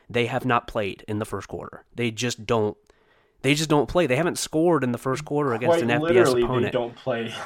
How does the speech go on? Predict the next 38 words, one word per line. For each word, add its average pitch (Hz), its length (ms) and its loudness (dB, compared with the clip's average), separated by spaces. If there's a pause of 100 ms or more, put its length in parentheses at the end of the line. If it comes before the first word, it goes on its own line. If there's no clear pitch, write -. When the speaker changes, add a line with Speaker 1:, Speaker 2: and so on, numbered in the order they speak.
Speaker 1:
since 123 480 0
last 131 580 -2
November 127 560 -2
nineteenth 113 720 -4 (100)
against 120 300 -4
San 117 160 -2
Jose 104 300 -4
State. - 260 -10
It's - 140 -10
been 131 160 0
six - 420 -6
games 117 480 -4 (120)
against 117 340 -4
F 117 120 -6
B 110 120 -6
S 110 120 -6
opponents 104 420 -8
since 104 180 -12
they 110 140 -8
have 101 180 -14
scored 131 500 -4
in 120 220 -2
the 107 80 -6
first 113 320 -6
quarter. 107 420 -8
They 117 260 -4
are, 113 360 2 (480)
it 151 120 4
is 135 160 0
a 131 60 0
disaster. 117 920 -4 (180)
Every 143 400 0
single 123 360 -2
first 113 260 -4
quarter, 101 320 -8
it 98 100 -10
is 104 140 -10
an 101 100 -8